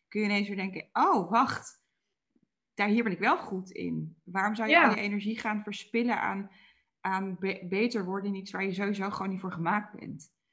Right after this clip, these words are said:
Speaker 1: Maar
Speaker 2: Ja,
Speaker 1: ja,
Speaker 2: precies.
Speaker 1: dan moet je,
Speaker 2: Ja.
Speaker 1: eh, dan ben je begin twintig. Hoe moet je dat in godsnaam weten? Je, ja,
Speaker 2: Ja.
Speaker 1: iemand heeft je verteld dat je dat wel zou kunnen, omdat je goede cijfers haalde. Dus,
Speaker 2: Ja.
Speaker 1: nou, gaan we het maar proberen. Ja.
Speaker 2: Ja.
Speaker 1: Ja, lastig.
Speaker 2: Ja.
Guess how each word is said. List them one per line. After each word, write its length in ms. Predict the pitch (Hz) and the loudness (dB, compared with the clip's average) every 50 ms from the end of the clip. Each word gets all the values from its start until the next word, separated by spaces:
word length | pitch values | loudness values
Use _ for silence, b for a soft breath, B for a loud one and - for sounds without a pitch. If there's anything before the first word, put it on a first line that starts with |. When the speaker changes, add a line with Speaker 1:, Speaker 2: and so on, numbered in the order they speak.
| _ _ _ _ _ _ | _ _ _ _ _ _
Speaker 1:
Maar 140 | - 269 285 | 6 8 10
Speaker 2:
Ja, 60 | 262 | 10
Speaker 1:
ja, 140 | 220 214 208 | 8 8 6
Speaker 2:
precies. 280 | - - 240 190 180 | 4 2 2 2 2
Speaker 1:
dan 100 | 175 185 | 0 -2
moet 180 | 185 190 - - | -2 -4 -6 -10
je, 60 | - - | -6 0
Speaker 2:
Ja. 140 | - 247 247 | 2 4 4
Speaker 1:
eh, 400 | 233 220 185 - - 190 190 196 | 4 2 -2 -2 -2 -2 0 0
dan 120 | 185 185 170 | 0 0 0
ben 140 | 190 190 196 | 2 2 2
je 540 | 202 196 185 185 180 180 175 170 175 170 165 | 2 2 2 0 0 0 -2 -2 -2 -4 -4
begin 300 | 170 156 - 214 202 185 | -4 -4 -2 -2 -2 -4
twintig. 380 | 190 180 185 196 196 196 143 - | -2 -2 -2 -2 -2 -6 -8 -8
Hoe 120 | - 165 | -6 -6
moet 120 | 170 175 175 | -6 -4 -4
je 60 | 185 | -4
dat 100 | 175 175 | -4 -4
in 80 | 180 175 | -6 -8
godsnaam 460 | - - - 208 208 - 190 175 170 | -10 -10 -12 -10 -8 -6 -6 -6 -4
weten? 580 | 175 170 190 208 202 - 143 131 131 151 156 - _ _ | -4 -2 -2 -4 -4 -4 -6 -8 -8 -8 -12 -16 _ _
Je, 100 | - 180 | -8 -6
ja, 120 | 185 - 185 185 185 170 | -6 -6 -6 -4 -2 0
Speaker 2:
Ja. 0 | |
Speaker 1:
iemand 320 | 247 247 196 196 185 143 | 2 2 2 2 -2 -4
heeft 160 | - 127 - - | -8 -10 -10 -10
je 80 | 160 | -12
verteld 320 | 170 165 160 170 156 151 151 | -12 -10 -6 -6 -6 -6 -6
dat 120 | 160 - | -8 -10
je 60 | - 156 | -10 -8
dat 140 | 160 160 | -8 -8
wel 200 | - 170 170 165 | -8 -8 -8 -6
zou 160 | 165 170 160 160 | -6 -8 -10 -8
kunnen, 240 | - 196 196 202 185 | -4 -4 -2 -2 -2
omdat 180 | 160 156 165 165 | -4 -6 -8 -10
je 60 | - | -14
goede 280 | - - 196 185 175 175 | -10 -6 -6 -6 -4 -4
cijfers 420 | 180 180 165 175 190 - 170 - | -4 -4 -4 -4 -4 -8 -10 -8
haalde. 300 | 165 139 135 151 151 143 | -8 -8 -8 -8 -10 -6
Dus, 520 | 147 170 170 170 170 - - - _ - - | -4 -4 -4 -4 -4 -8 -10 -12 _ 0 6
Speaker 2:
Ja. 140 | - 269 277 | 8 8 8
Speaker 1:
nou, 140 | 262 214 - - - - | 8 4 0 0 -6 -8
gaan 140 | - 123 107 | -4 -4 -4
we 60 | 123 | -4
het 100 | 151 165 | -4 -4
maar 140 | 147 143 151 | -4 -4 -4
proberen. 760 | - 185 180 - 190 196 220 208 185 143 127 120 165 156 - _ _ _ _ _ _ | -4 -6 0 2 4 4 6 4 2 -2 -4 -8 -8 -10 -14 _ _ _ _ _ _
Ja. 320 | _ 180 190 196 170 151 135 262 | _ -2 0 2 2 4 6 6
Speaker 2:
Ja. 400 | 262 269 269 254 226 214 220 b b b b b b b b _ _ _ _ _ | 8 8 8 6 6 4 2 b b b b b b b b _ _ _ _ _
Speaker 1:
Ja, 480 | 196 202 196 165 - - - - - - - - - _ | 2 4 4 4 4 0 -6 -14 -18 -20 -20 -20 -20 _
lastig. 440 | - 180 208 240 269 262 - 214 208 202 196 202 202 | 0 6 6 6 6 6 2 0 2 2 2 2 2
Speaker 2:
Ja. 120 | 202 - | 0 -2